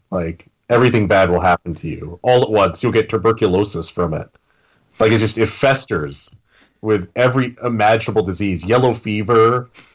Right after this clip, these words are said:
malaria, diphtheria, typhoid.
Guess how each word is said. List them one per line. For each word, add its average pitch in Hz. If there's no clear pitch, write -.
malaria, 110
diphtheria, 117
typhoid. 123